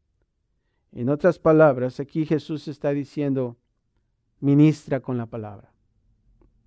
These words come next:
Debemos nosotros, hermanos,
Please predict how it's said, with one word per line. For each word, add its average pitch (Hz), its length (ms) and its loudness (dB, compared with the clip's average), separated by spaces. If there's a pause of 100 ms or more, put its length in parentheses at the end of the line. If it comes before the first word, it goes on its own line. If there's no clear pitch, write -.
(600)
Debemos 165 580 4
nosotros, 196 640 2
hermanos, 147 600 -2